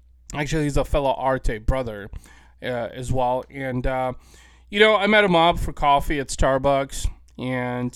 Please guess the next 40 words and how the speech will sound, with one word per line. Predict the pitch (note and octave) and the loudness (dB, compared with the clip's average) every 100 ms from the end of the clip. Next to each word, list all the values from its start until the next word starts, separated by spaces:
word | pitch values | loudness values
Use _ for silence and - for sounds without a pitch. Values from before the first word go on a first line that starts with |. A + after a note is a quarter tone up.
| - | -8
you | A#2+ | -8
know, | A#2+ | -8
we | |
got | B2+ C3 | -6 -8
to | - | -6
chatting. | - D3 C3 C3 C3 C3 C3 B2 - - - _ - | -2 0 0 -2 -2 -2 -4 -6 -18 -20 -20 _ -12
Uh, | B2 A#2+ | -10 -8
it | |
was | A#2+ C3 | -8 -6
actually | D3 C3+ | -6 -6
kinda | D3 F#3 F3+ | -4 -2 0
interesting | F3 F3 F3 D3+ | -2 -2 0 0
because | D3 D3+ C#3+ C3+ | 0 -2 -2 -2
I | C3+ | 0
offered | D3 C#3+ D3+ | 2 2 2
him | C3+ | 0
to | |
buy | B2 B2 | 0 -2
him | B2 | -2
a | |
cup | - B2+ | -4 -8
of | - | -4
coffee, | F3+ A3+ G3+ E3 D3+ D3 | 2 2 2 -2 -4 -4
and | B2+ C3 B2+ B2+ | -4 -2 -2 -2
he | C3 | -4
said, | C3+ D3 C3 | -4 -4 0
"No, | E3+ E3+ D#3+ | 2 2 2
I'm | D#3+ | -2
cool," | - F3 D#3+ G2 G2+ - - | -2 -2 0 -2 -8 -18 -16
right? | B2 B2+ C#3 C3 - - _ - - - _ - | -8 -4 -4 -6 -12 -20 _ -20 -20 -20 _ -2
And | E3 | 2
so | G3 F3+ F3 E3+ - - - | 6 6 6 4 -4 -20 -12
we're | E3 D3 | -4 -4
chatting, | - G#3+ G3 F#3 F3+ F3+ D#3 | 2 4 6 4 4 4 4
and | C#3 | 2
I'm | B2 C#3+ | -2 -4
getting | D3+ C#3+ | -2 -2
to | C3+ C#3+ | -4 -4
know | C3+ A#2 | -4 -4
him | A#2 D#3 D#3 D#3 D3+ D3+ | -4 0 2 2 2 0